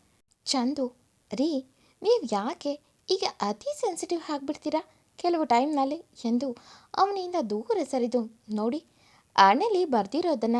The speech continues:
ಬದಲಿಸೋಕೆ ಸಾಧ್ಯ ಇಲ್ಲ ರೀ. ಯಾವತ್ತೂ ಯಾರ ಕೊನೆ ಹೇಗಾಗುತ್ತೆ ಅಂತ ದೇವ್ರು ಮೊದಲೇ ನಿರ್ಧಾರ ಮಾಡಿರ್ತಾನಂತೆ. ಹಾಗಂತ ನಮ್ಮಮ್ಮ ನಾನು ಚಿಕ್ಕವಳಿದ್ದಾಗ ಪುರಾಣಗಳನ್ನ ಓದಿ ಹೇಳ್ತಿದ್ರು. ಈ ಜಗತ್ತಲ್ಲಿ ಎಲ್ಲವೂ ಅಷ್ಟೇ,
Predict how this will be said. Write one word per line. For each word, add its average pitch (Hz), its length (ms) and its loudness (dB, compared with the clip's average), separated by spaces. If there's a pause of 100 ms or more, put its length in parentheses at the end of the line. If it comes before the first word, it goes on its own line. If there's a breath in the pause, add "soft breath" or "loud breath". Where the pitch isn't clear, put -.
(220)
ಬದಲಿಸೋಕೆ 269 580 -4
ಸಾಧ್ಯ 226 460 -6
ಇಲ್ಲ 214 180 0
ರೀ. 185 140 -6 (380)
ಯಾವತ್ತೂ 240 760 2 (440 soft breath)
ಯಾರ 247 280 10 (120)
ಕೊನೆ 339 260 2
ಹೇಗಾಗುತ್ತೆ 285 680 4
ಅಂತ 254 200 4 (400)
ದೇವ್ರು 370 360 6
ಮೊದಲೇ 240 500 2 (120)
ನಿರ್ಧಾರ 269 480 0
ಮಾಡಿರ್ತಾನಂತೆ. 226 760 0 (420 soft breath)
ಹಾಗಂತ 226 440 4 (500 loud breath)
ನಮ್ಮಮ್ಮ 285 500 6
ನಾನು 349 260 0
ಚಿಕ್ಕವಳಿದ್ದಾಗ 302 800 4 (640 soft breath)
ಪುರಾಣಗಳನ್ನ 349 640 4 (160)
ಓದಿ 370 180 6
ಹೇಳ್ತಿದ್ರು. 233 500 0 (540)
ಈ 214 60 0
ಜಗತ್ತಲ್ಲಿ 254 720 0 (340 soft breath)
ಎಲ್ಲವೂ 247 500 4
ಅಷ್ಟೇ, 262 400 0